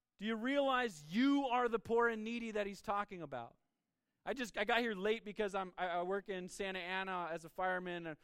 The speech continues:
I was dri-, I drove through Skid Row of Santa Ana this morning, and I look over and there's people sleeping on, uh, in boxes, and, and they have fires that they're built up in tents, it's tent city, and there's a lady,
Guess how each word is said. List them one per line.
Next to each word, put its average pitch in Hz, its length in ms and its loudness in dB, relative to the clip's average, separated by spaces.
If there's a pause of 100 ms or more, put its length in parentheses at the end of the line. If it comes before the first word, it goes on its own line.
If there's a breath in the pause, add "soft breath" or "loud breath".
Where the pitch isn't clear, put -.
(200 soft breath)
I 170 60 0
was 170 160 0
dri-, 185 180 0
I 190 180 4
drove 202 280 0
through 202 360 2
Skid 208 300 0
Row 202 500 4 (300 soft breath)
of 160 100 -6
Santa 196 300 -2
Ana 180 480 0
this 156 200 -10
morning, 156 520 -4
and 160 80 -4
I 160 60 0
look 196 240 0
over 202 280 2
and 190 80 -4
there's 170 140 -10
people 190 360 -6 (200 soft breath)
sleeping 220 580 -2
on, 190 420 -4 (320 soft breath)
uh, 180 40 -2
in 190 240 -2
boxes, 190 760 2
and, 165 160 -8
and 170 160 -8
they 175 40 -2
have 185 160 -2
fires 202 480 2
that 190 180 -4
they're 185 100 -4
built 190 320 -2
up 175 180 0
in 175 120 -6
tents, 208 520 -4
it's 160 120 -18
tent 202 280 -6
city, 190 680 0 (200 soft breath)
and 175 160 -4
there's 185 200 -2
a 190 40 0
lady, 202 580 0